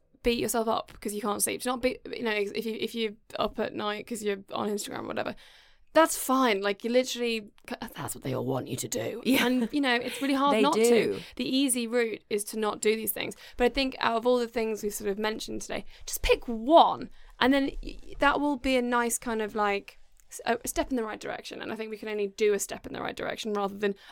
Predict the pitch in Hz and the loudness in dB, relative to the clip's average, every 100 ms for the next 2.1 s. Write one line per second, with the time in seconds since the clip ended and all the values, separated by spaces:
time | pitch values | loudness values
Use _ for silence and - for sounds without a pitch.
0 | - 240 240 226 220 208 202 208 - 202 | 4 4 4 2 4 4 2 -2 -2 0
1 | 190 208 202 202 202 - - 220 - 214 | 2 2 0 -2 -4 -8 -8 -6 -4 -6
2 | 196 | -6